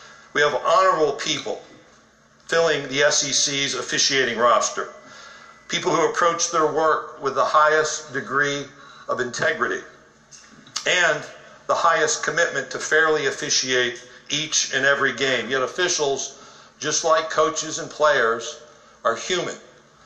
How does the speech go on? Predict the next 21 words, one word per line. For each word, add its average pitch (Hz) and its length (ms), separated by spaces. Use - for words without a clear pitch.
and 127 140
our 139 280
elusive 143 560
goal 151 640
of 123 180
perfection 120 800
will 123 140
remain 139 580
elusive. 131 480
Yet, 143 300
we're 135 100
not 147 160
gonna 147 160
become 151 320
complacent, 147 600
and 131 100
we'll 135 80
continue 160 460
to 123 60
seek - 500
this - 560